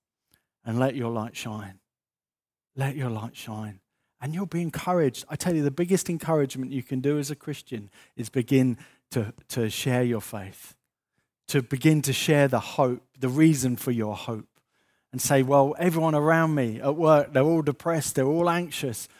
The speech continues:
you know, and you go in and you're happy and you're smiling and you have this fulfillment about you, and someone says, "Why <laughs> do you have so much hope?" And you say, "Let me tell you about the King of Kings and the Lord of Lords. Let me tell you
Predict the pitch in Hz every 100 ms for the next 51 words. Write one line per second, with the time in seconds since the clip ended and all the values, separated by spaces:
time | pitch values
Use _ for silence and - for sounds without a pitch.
0 | _ _ 151 143 135 151 151 180 190 170
1 | 165 160 170 147 135 156 151 143 165 -
2 | 135 123 117 131 - 147 151 151 139 127
3 | 117 117 123 135 135 143 127 - - 135
4 | - 170 165 156 135 131 143 151 131 135
5 | 123 123 135 147 135 139 127 127 147 156
6 | 165 156 143 - - - - 151 - 185
7 | 151 127 143 131 143 131 131 - 139 139
8 | - _ - _ _ 120 120 123 117 123
9 | 120 117 123 117 113 101 - - 120 113
10 | 127 131 120 110 135 120 117 107 117 120
11 | 117 120 123 117 113 117 - - - -
12 | - - 135 139 131 156 135 127 113